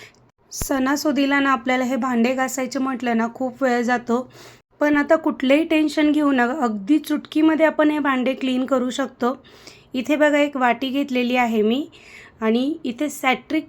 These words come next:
ॲसिड घ्यायचं आहे आपल्याला, लिंबू सत्व म्हणतात याला. तर, अ, हे तुम्हाला डीमार्टला मिळेल किंवा किराणा मालाच्या दुकानामध्ये कुठेही मिळून जाईल. हे मी डीमार्टवरून आणलेलं आहे.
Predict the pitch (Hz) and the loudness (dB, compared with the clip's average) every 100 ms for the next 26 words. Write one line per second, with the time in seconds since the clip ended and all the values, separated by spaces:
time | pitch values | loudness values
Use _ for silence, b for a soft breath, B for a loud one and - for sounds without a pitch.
0 | - 277 277 302 277 285 262 254 240 220 | -4 -4 -2 -4 -2 -2 -4 -2 -2 -2
1 | 233 233 233 240 - _ - 240 254 269 | -4 -4 -4 -4 -6 _ -12 -4 0 2
2 | 269 311 294 285 285 277 262 233 240 240 | 2 2 0 2 2 2 2 0 0 0
3 | 240 226 302 - b b b b b b | 2 2 0 -8 b b b b b b
4 | _ - 240 240 240 254 - - 285 285 | _ -2 0 2 2 0 -6 -4 -2 2
5 | 277 277 294 277 262 247 247 269 277 269 | 2 2 2 0 0 0 0 0 0 0
6 | 247 240 240 240 254 254 254 269 269 277 | 0 -2 -4 -6 -4 -4 -4 -2 2 4
7 | 285 269 254 269 269 262 262 254 254 285 | 4 4 2 0 -2 -2 -2 -2 -2 -2
8 | 285 285 311 320 339 320 277 277 247 233 | -2 -2 2 6 8 8 4 2 2 2
9 | 277 - B B B 247 269 254 254 254 | 0 -6 B B B -2 -2 -2 0 0
10 | 269 277 294 277 247 226 226 226 202 220 | 2 2 4 2 2 2 4 4 2 -2